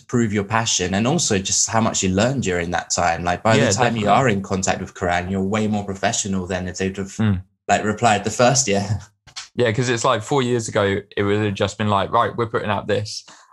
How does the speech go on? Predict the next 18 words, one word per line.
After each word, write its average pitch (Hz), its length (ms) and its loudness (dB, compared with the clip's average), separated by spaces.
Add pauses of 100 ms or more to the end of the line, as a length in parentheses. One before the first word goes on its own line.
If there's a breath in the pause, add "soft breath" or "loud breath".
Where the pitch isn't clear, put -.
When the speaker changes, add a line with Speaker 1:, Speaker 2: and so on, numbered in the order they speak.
(120)
Speaker 1:
Yeah. 104 140 4
Speaker 2:
And, 98 260 0
like, 101 280 2
just 113 180 0
had 107 160 2
a 101 40 0
bit 98 220 0
about, 107 380 0
like, 104 180 0
a 107 60 -2
paragraph 110 580 0
about 107 340 0
it. 101 200 -8
But 101 260 0
now 101 240 0
it's - 240 -10
like, 98 500 0
"Okay, 101 480 0